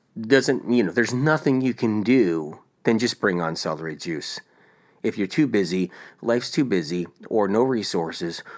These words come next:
or whatever it is, just try to get some celery juice in you if you can. That would be amazing. If you can't get the celery juice in you, maybe someday you will. Maybe someday you will.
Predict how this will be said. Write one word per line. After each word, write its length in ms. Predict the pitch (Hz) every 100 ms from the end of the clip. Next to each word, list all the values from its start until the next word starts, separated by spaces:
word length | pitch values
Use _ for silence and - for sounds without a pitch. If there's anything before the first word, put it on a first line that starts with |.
| -
or 140 | 98
whatever 480 | 98 104 110 127 139
it 80 | 120
is, 340 | 87 78 80 - - _ _ -
just 220 | 135 -
try 240 | - 127
to 60 | 110
get 160 | 110 98
some 180 | 98
celery 420 | 95 131 127 101 87
juice 260 | 90 87
in 160 | 95 90
you 140 | 87
if 160 | 90 -
you 80 | 120
can. 340 | - 85 82
That 120 | 92
would 140 | 110 95
be 120 | 95
amazing. 840 | 95 104 131 160 165 139 - 62 - - - -
If 60 | -
you 80 | 170
can't 240 | 269 285
get 120 | 226
the 80 | 196
celery 380 | 143 107 92 82
juice 280 | 80 87 -
in 160 | 80
you, 160 | 73 143
maybe 300 | 170 101 131
someday 340 | 127 151 170
you 160 | 180 240
will. 320 | 330 311 - _ _ _ _ _ _ _ _ - -
Maybe 240 | 113 117
someday 360 | 117 113 107 98
you 180 | 92 85
will. 340 | 80 65